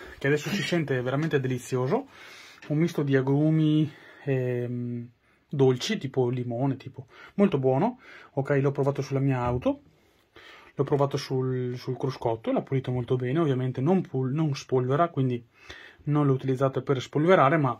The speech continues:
prima spolverate tutta la vostra auto, passate l'aspirapolvere dappertutto, se c'è qualche macchia sui sedili ci spruzzate questo, strofinate,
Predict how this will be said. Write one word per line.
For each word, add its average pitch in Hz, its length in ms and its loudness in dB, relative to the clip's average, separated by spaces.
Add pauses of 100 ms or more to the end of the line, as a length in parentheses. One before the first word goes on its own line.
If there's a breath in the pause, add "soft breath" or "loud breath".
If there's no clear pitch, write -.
(460 soft breath)
prima 151 360 4
spolverate 135 520 2
tutta 135 220 -4
la 123 80 2
vostra 127 340 0
auto, 131 400 4 (460 loud breath)
passate 143 320 -2
l'aspirapolvere 135 580 2
dappertutto, 143 760 2 (760 loud breath)
se - 120 -4
c'è 156 160 -2
qualche 151 240 4
macchia 143 260 2
sui 143 160 -2
sedili 143 480 0 (320 loud breath)
ci 233 140 0
spruzzate 175 420 0
questo, 143 300 -2
strofinate, 131 800 0